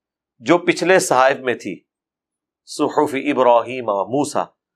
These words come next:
چاہے موسیٰ علیہ السلام کے صحائف ہیں یا ابراہیم علیہ السلام کے، تمام الہامی کتابوں کی دعوت کا خلاصہ قرآن میں یہی بیان ہوا ہے کہ دنیا کی زندگی عارضی ہے، اصل زندگی آخرت کی ہے۔ لیکن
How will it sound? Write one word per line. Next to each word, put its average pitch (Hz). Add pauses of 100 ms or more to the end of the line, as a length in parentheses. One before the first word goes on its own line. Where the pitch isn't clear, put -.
(200)
چاہے 139
موسیٰ 156
علیہ 156
السلام 147
کے 147
صحائف 131
ہیں 117
یا 113
ابراہیم 127
علیہ 127
السلام 101
کے، - (380)
تمام 214
الہامی 175
کتابوں 156
کی 151
دعوت 151
کا 156
خلاصہ 135
قرآن 139
میں 139
یہی 143
بیان 127
ہوا 123
ہے 123
کہ 123
دنیا 127
کی 127
زندگی 113
عارضی 110
ہے، 127 (340)
اصل 139
زندگی 123
آخرت 127
کی 156
ہے۔ 156 (380)
لیکن 202